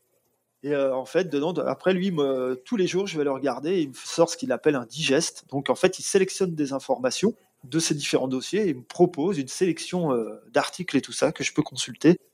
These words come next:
Ce qui ne m'empêche pas, moi, d'aller regarder les différents dossiers pour voir s'il y a des articles qu'il n'aurait pas sélectionnés qui auraient pu m'intéresser. Et, euh, je, ça me permet aussi de les garder, de les mettre de côté pour les lire plus tard, euh, d'en garder, de les remettre en favori.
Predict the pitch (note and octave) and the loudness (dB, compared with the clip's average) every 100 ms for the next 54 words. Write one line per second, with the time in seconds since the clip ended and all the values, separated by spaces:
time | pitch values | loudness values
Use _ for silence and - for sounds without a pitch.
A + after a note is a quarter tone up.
0 | _ - G#3 G3+ G3 F#3+ F3 - - F3+ | _ -8 -4 -2 -2 -2 -2 -4 -2 0
1 | E3+ D3 - _ _ _ _ _ _ _ | 0 -2 -10 _ _ _ _ _ _ _
2 | B2+ C#3 G3 A3 C#3 C#3 C#3 C3+ D3 D3 | -8 0 0 0 -2 0 0 0 0 0
3 | B2+ C3+ - D3+ C#3+ C3 - G#3 C3 A#2+ | -2 -4 0 0 2 -2 0 0 -2 2
4 | D#3 E3+ - D3+ C3 B2 B2 C3+ - E3 | 2 2 -2 0 2 0 0 0 0 -2
5 | - - _ _ _ - F3 F3 D#3 C#3+ | -4 -12 _ _ _ -6 0 2 2 0
6 | C#3 C#3+ C#3 D#3 G#3+ - D#3 C#3 A#2+ C#3+ | 0 0 0 -2 -2 2 2 0 -2 -2
7 | C#3+ C3 B2 - - _ _ _ _ _ | 0 -2 0 -2 -4 _ _ _ _ _
8 | _ _ - C#3+ D3 C3 B2 B2 A#2+ A#2+ | _ _ -8 -2 2 0 -2 -2 -2 0
9 | A#2 A#2 - - D3 C3+ E3 D3+ D#3 - | 0 0 0 0 -2 2 2 2 -2 -4
10 | C#3+ C#3 D3 C#3 D3+ D#3 C#3 C3 C3+ C3+ | -2 2 2 2 0 0 -2 -4 -2 -2
11 | C#3 C#3 D3 C3 B2+ A#2+ - - C#3+ F3+ | -2 -2 -2 -2 -2 -4 -6 -10 -2 0
12 | F3+ F3 F3 E3 C#3 B2 B2 B2 A#2+ B2 | 2 2 -2 -2 -2 -2 0 2 0 0
13 | C#3 C#3+ C3 D3 B2 B2 A#2 B2+ B2+ A#2 | 0 2 0 -2 -2 -2 0 0 0 -2
14 | A#2+ A#2 C3+ F3+ G#3 | -2 0 0 2 0